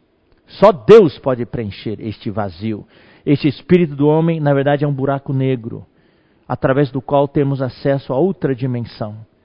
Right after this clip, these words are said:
ao terceiro céu onde Deus mora. Mas esse espírito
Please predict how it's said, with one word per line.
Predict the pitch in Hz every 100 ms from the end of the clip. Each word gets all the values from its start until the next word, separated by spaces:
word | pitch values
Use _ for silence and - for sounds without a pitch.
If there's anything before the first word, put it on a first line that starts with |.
| _ _ _ _
ao | 110
terceiro | - 123 98 - 135
céu | 120 - 127 123
onde | 110
Deus | 110 110 107
mora. | 101 101 101 113 _ _ _ _ _
Mas | - 120 107
esse | 143 -
espírito | 123 - - 151 147 135 147 139